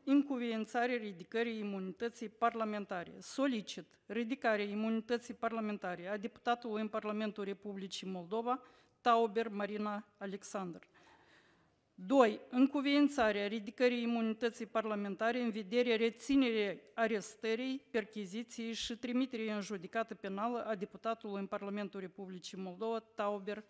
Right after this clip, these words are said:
Marina Alexandru. Și a doua cerere, tot de acest gen, solicit ridicarea imunității parlamentare a deputatului în Parlamentul Republicii Moldova, Apostolova Regina Vladimir.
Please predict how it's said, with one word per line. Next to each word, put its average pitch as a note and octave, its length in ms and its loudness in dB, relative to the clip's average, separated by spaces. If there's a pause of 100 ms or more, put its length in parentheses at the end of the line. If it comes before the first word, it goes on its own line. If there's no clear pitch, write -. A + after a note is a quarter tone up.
Marina G3 520 -6 (160)
Alexandru. F#3 600 -10 (840)
Și - 160 -2
a B3+ 80 6
doua C4 300 8
cerere, G#3+ 600 0 (1120)
tot A#3+ 200 0
de G#3+ 60 -2
acest G#3 360 -2
gen, G#3+ 300 -2 (640)
solicit C4+ 680 4
ridicarea A3+ 600 4
imunității A3 800 2
parlamentare A3+ 760 0
a G3 40 -2
deputatului A3 640 0
în G#3+ 80 0
Parlamentul A3 560 0
Republicii G3+ 580 -6
Moldova, G#3+ 460 2
Apostolova G#3 920 0
Regina G#3 460 0
Vladimir. F#3+ 560 -6